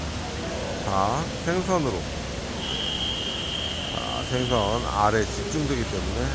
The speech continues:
살은, 살에서 영양소가 쭉 빠져버리면 이제 살 맛이 없어요. 생선을 뭐, 쫄깃한 맛, 이런 것도 중요한데,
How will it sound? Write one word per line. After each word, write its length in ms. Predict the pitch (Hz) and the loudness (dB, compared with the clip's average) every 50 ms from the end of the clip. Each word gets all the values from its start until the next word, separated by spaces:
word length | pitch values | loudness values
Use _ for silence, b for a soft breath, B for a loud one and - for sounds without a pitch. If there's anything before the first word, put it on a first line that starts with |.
| - - - - | 0 -2 0 0
살은, 340 | 175 170 156 151 143 151 175 190 185 175 160 - - - - - - - - - - - - - - - - - - | 0 2 2 2 2 2 0 0 -2 -2 -2 -2 -4 -4 -4 -4 -6 -6 -6 -6 -4 -4 -4 -6 -6 -6 -6 -6 -2
살에서 300 | - 160 160 160 147 151 127 | 0 2 2 2 2 2 2
영양소가 420 | 117 120 131 135 127 139 135 131 - | 4 2 2 2 2 2 2 2 0
쭉 160 | 196 185 175 - 165 - | -2 -2 -2 -2 0 2
빠져버리면 760 | 196 196 185 185 170 156 139 120 113 110 113 117 110 101 92 95 | 2 2 2 2 2 2 2 2 0 0 0 0 0 0 -2 -2
이제 160 | 101 98 - | -2 -2 0
살 120 | 151 170 208 | 0 0 2
맛이 260 | 220 220 202 175 139 | 2 2 2 2 2
없어요. 1200 | 104 - - - - - - - - - - - 117 - - - - - - - - - - - - | -2 -2 -2 -4 -2 -2 -2 -2 -2 -2 -2 -2 -2 -2 -4 -4 -4 -4 -4 -4 -4 -4 -4 -2 -2
생선을 840 | 139 147 143 143 147 139 131 123 123 120 117 117 117 117 113 110 101 | -2 0 0 2 2 2 4 4 2 4 4 4 4 4 2 2 0
뭐, 200 | 95 90 82 78 73 - - - - - - - - - - - - - - - | 0 0 -2 -2 -4 -4 -6 -6 -6 -6 -6 -6 -6 -6 -6 -6 -6 -6 -4 -2
쫄깃한 560 | 143 147 170 175 180 175 - 170 165 143 113 | 0 0 0 0 -2 -2 0 0 0 2 2
맛, 220 | 98 95 95 92 87 82 - - - - - - - - 117 | 4 4 4 4 2 0 -2 -4 -6 -6 -6 -6 -4 -2 2
이런 240 | 110 127 131 131 131 | 2 4 4 4 2
것도 140 | 127 120 - 117 104 - - | 0 0 -2 -4 -4 -4 -2
중요한데, 680 | 120 127 139 135 139 151 165 160 147 135 147 143 123 | 0 0 2 2 2 2 2 2 2 2 0 0 0